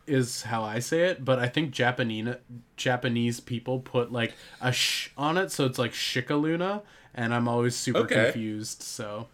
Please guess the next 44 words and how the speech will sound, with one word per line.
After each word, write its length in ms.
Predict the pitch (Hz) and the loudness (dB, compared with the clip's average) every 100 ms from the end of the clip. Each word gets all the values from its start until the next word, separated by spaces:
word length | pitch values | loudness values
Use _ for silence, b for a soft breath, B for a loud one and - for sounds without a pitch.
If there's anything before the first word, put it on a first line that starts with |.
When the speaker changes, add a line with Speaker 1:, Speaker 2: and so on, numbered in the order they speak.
| B B B B B B | B B B B B B
Speaker 1:
Uh, 20 | |
Speaker 2:
Uh, 560 | 120 120 110 113 113 - - | 0 4 6 8 8 4 -4
it 100 | 127 | 0
sounds 260 | 151 240 | 2 2
like 100 | 196 | 0
you 100 | 147 | 4
got 180 | 123 123 | 8 10
a 40 | |
lot 160 | 127 117 | 10 8
of 140 | 98 | 6
kaiju 420 | - 104 190 180 92 | 4 4 4 0 -4
stuff, 340 | - 87 87 | 0 -2 -2
so 140 | - 113 | -4 -4
that's 120 | - | -4
pretty. 640 | - 269 262 240 226 233 - - | -8 -10 -10 -8 -12 -14 -16 2
Oh, 260 | 151 247 151 | 10 12 12
yeah, 260 | 151 180 | 12 10
and 80 | 113 | 8
the 60 | 110 | 6
honorary 480 | 110 175 156 98 95 | 4 6 8 8 6
picks 360 | 95 98 - | 0 -4 -4
as 140 | 92 90 | -10 0
well. 440 | 110 123 90 90 - _ _ _ - | 2 4 2 -4 -10 _ _ _ -6
Speaker 1:
Oh, 240 | 123 117 | -2 -2
Speaker 2:
Uh, 40 | 110 | -4
Speaker 1:
jeez. 640 | - 113 101 95 90 - | -4 0 4 6 4 0
Speaker 2:
giving 140 | 123 | -2
Speaker 1:
We, 60 | 92 | -2
Speaker 2:
us 200 | - - | -2 -2
Speaker 1:
we 100 | 139 | 2
get 180 | 143 139 | 4 2
honorary. 580 | 127 135 156 165 165 165 | 4 4 6 6 6 4
We 320 | 139 143 180 | 0 0 2
did. 240 | 180 180 151 | 4 4 4
We 140 | 180 | 4
never 200 | 180 170 | 6 6
Speaker 2:
We 60 | 147 | 6
get 60 | - | 6
Speaker 1:
said 120 | 131 | 6
Speaker 2:
honorary. 180 | - 143 143 | 6 6 6
Speaker 1:
nothing 180 | 92 139 | 6 4
about 240 | 127 123 - | 4 4 4
honorary 600 | 123 120 120 113 107 107 | 2 4 4 2 0 -2
picks. 600 | - 113 104 - - - | -2 -4 -4 -8 -14 -16